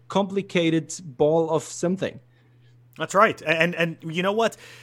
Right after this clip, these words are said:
Speaker 2: I-, it's interesting, right? Because, so I wanna go back, 'cause you're, you're talking about the C P I. I, I've always had this thought, why do we measure our, um, our output as a society,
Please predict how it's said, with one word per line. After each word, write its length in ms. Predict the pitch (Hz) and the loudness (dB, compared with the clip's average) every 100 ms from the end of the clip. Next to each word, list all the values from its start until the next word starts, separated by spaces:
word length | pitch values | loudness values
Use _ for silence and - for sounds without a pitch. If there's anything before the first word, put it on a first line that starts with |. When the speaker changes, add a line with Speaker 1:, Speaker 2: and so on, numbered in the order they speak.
| - - _ _ | -20 -20 _ _
Speaker 2:
I-, 40 | 180 | -6
it's 260 | 180 180 | -4 -2
interesting, 500 | 220 233 202 - 143 | -2 -2 -6 -10 -8
right? 300 | 120 131 156 - | -4 -4 -4 -6
Because, 720 | 147 - 147 139 131 - - - _ _ _ _ - - | -10 -6 -4 -4 -6 -10 -12 -18 _ _ _ _ -20 -12
so 160 | - | -4
I 140 | 180 185 | -2 0
wanna 200 | 208 269 | -2 -4
go 100 | 208 | -2
back, 180 | 165 156 | -2 -2
'cause 140 | 147 | -6
you're, 80 | 156 | -8
you're 100 | 151 | -8
talking 320 | 147 190 254 | -6 -6 -6
about 160 | 190 180 | -6 -6
the 80 | 156 | -6
C 200 | - 156 | -8 -8
P 200 | 160 143 | -6 -4
I. 300 | 117 110 - - | -2 -4 -8 -10
I, 180 | 135 139 | -8 -6
I've 220 | 135 196 | -4 -4
always 260 | 294 262 226 | -4 -8 -6
had 200 | 202 165 | -6 -6
this 200 | 156 - | -8 -8
thought, 440 | - 131 104 - - _ _ _ - | -4 -2 -2 -8 -20 _ _ _ -16
why 440 | 123 131 170 269 | -8 -2 -2 -4
do 180 | 285 302 | -6 -6
we 160 | 269 | -4
measure 600 | 214 170 156 120 110 110 - _ _ - | -4 -2 -4 -4 -8 -8 -14 _ _ -4
our, 580 | 139 143 165 160 156 - _ _ | 0 2 2 0 0 -6 _ _
um, 380 | - 127 120 110 - | -4 -2 -2 -6 -4
our 320 | 139 156 165 | -2 0 -2
output 540 | 147 160 - - 110 - - | -2 -2 -4 -8 -8 -10 -6
as 200 | 135 120 | -6 -4
a 40 | |
society, 880 | 123 131 - 165 165 160 113 101 110 | -8 -6 -4 0 2 0 -4 -10 -16